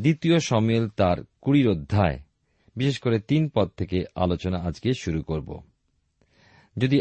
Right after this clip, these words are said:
আপনার কাছে বাইবেল আছে, তবে নিশ্চয়ই করে আমার সঙ্গে খুলুন। তিন পদে লেখা আছে, "পরে দাউদ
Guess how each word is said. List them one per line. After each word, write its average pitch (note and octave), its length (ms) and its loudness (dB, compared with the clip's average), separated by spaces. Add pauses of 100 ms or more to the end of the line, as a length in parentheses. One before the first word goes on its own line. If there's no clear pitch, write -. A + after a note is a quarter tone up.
(120)
আপনার C#3 400 0
কাছে B2+ 240 -2
বাইবেল G2+ 380 4
আছে, D3+ 240 0
তবে F2+ 240 0
নিশ্চয়ই G2 380 -2
করে F2 300 -4
আমার F2+ 220 -4
সঙ্গে F#2 240 -6
খুলুন। A#2+ 360 -4 (920)
তিন D#3+ 240 0
পদে F#2+ 200 2
লেখা F#2+ 300 0
আছে, G#2 200 0
"পরে E2 240 -2
দাউদ A2 380 2